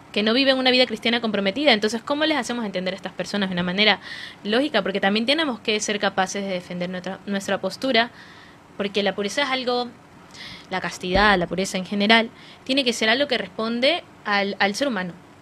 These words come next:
No solamente la vivo porque es un, porque me han dicho que no debo hacer tal cosa. No, yo pienso que la pureza no la debemos entender como una serie de no debes, no puedes, no, no, no debes para nada, porque si no te vas al infierno.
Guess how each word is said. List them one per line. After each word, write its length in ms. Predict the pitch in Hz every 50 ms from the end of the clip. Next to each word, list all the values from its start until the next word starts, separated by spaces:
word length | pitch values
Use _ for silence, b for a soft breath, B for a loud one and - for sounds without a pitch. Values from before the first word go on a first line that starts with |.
| - -
No 80 | 233 226
solamente 760 | 226 269 254 262 247 240 240 240 247 - 262 254 262 269 262 B B B B B
la 160 | 190 202 202
vivo 220 | 202 220 233 247 233
porque 320 | 233 226 208 202 - 202
es 100 | 196 -
un, 260 | 226 220 214 220 220 214
porque 260 | 208 190 190 - 185
me 80 | 196
han 80 | 202 214
dicho 240 | 226 226 - 254 233
que 140 | - 214 208
no 260 | 220 233 240 240 247
debo 240 | 233 185 208 214 220
hacer 260 | 214 - - 226 -
tal 220 | - 226 226 226
cosa. 380 | - 226 247 - - 277 339 - -
No, 420 | 190 214 220 233 233 233 233 233 220
yo 100 | 226 233
pienso 220 | 226 214 220 233
que 80 | 214 202
la 60 | 196
pureza 220 | 196 202 202 -
no 100 | 220 214
la 80 | 208 214
debemos 260 | 214 208 214 214 220
entender 320 | 214 202 196 202 202 202 208
como 340 | - 214 214 208 202 202
una 280 | 202 208 208 214 202 208
serie 260 | - - 214 214 214
de 180 | 208 202 196 190
no 220 | 196 196 202 202
debes, 380 | 208 208 208 220 254 277 - -
no 160 | 202 202 196
puedes, 560 | 190 - 220 214 214 220 240 285 285 - - -
no, 380 | 196 208 202 202 196 196 196 B B B B B B -
no, 760 | - 208 208 208 208 214 214 214 214 214 214 214 208 208 202 202
no 180 | 202 202 202
debes 240 | 196 196 208 220 220
para 220 | - 202 180 175
nada, 280 | 185 190 196 196 208 233
porque 200 | 226 202 190 190
si 100 | - 180
no 160 | 185 185 196
te 80 | 196 214
vas 120 | 185 185
al 60 | 196
infierno. 440 | 190 175 - 190 185 214 240 285 330